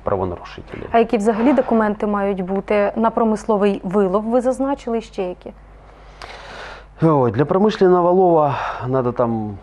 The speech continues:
Speaker 1: пакет документов, это удостоверение рыбака, судовой билет, э, акт технического осмотра судна, журнал учета изъятых биоресурсов, журнал учета, э, приема биоресурсов, решение,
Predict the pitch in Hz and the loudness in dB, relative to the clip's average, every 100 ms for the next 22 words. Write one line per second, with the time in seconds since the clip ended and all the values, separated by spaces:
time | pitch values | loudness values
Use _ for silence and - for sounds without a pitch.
0 | - 120 120 104 101 - 143 165 - 113 | -8 -4 -2 -2 -2 0 0 0 -2 -6
1 | 95 - 87 80 95 92 - 123 156 139 | -8 -10 -10 -8 -10 -8 -6 -4 -2 0
2 | 110 92 90 95 - 139 127 110 - - | 0 0 -2 -4 0 0 0 -2 -8 -20
3 | - 107 104 127 143 107 104 117 123 101 | -12 -4 -2 2 0 0 -4 0 0 -2
4 | - 87 95 - 120 - 104 117 - - | -4 -2 -2 0 -2 -4 -8 -8 -6 -2
5 | 98 98 110 104 98 - 120 107 104 95 | -2 -2 -4 -4 -6 -6 -4 -2 -2 -2
6 | 82 - - 92 104 110 131 107 - 113 | -4 -14 -16 -8 -6 -2 -2 -2 -4 -4
7 | - 95 90 98 98 92 90 92 92 - | -2 -2 0 -2 -2 -6 -6 -6 -8 -8
8 | 110 98 98 92 - - - - - 95 | -8 -4 -6 -6 -16 -20 -20 -20 -14 -6
9 | 107 113 120 107 - 110 - 90 - - | -4 0 -2 -2 -6 -6 -4 -6 -8 -8
10 | 95 92 92 87 82 82 - 104 117 120 | -4 -2 -2 -2 -2 -6 -4 0 2 2
11 | 110 104 101 98 95 - 95 - 87 90 | 0 0 0 0 -6 -6 -6 -6 -8 -8
12 | 95 123 113 107 95 | -4 0 2 2 0